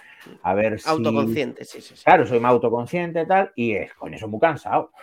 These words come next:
Speaker 1: eso es muy cansado. Eso es como si, eh, cuando te aprendes a conducir, que es agotador, o al menos para mí lo era, porque tenía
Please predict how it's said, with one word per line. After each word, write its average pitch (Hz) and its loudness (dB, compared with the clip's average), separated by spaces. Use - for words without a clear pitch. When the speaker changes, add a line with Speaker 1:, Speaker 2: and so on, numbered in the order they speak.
Speaker 1:
eso - -16
es 92 -16
muy 104 -10
cansado. 127 -4
Eso 113 -14
es 98 -14
como 117 -4
si, 92 -14
eh, 92 -18
cuando 95 -8
te 92 -6
aprendes 110 -8
a 120 -8
conducir, 135 -2
que - -6
es 113 -12
agotador, 117 0
o 76 -4
al 73 -16
menos 101 -12
para 107 -6
mí 113 -6
lo 135 2
era, 165 0
porque 110 -8
tenía 104 -18